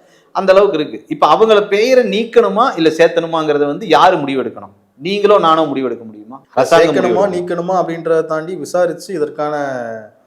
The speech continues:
Speaker 2: என்ன ரீதியா வந்து பண்ணணும் அப்படின்ற ஒரு
Speaker 1: ஆமா,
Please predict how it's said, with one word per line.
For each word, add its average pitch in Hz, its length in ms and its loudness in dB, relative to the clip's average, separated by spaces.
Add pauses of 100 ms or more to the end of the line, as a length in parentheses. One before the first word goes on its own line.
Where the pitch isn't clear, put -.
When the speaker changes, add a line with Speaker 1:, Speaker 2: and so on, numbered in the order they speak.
(460)
Speaker 2:
என்ன 151 220 -4
ரீதியா 147 500 0
வந்து 127 280 -4 (580)
பண்ணணும் 117 280 -14
அப்படின்ற 110 280 -20
ஒரு 98 180 -20
Speaker 1:
ஆமா, 185 280 0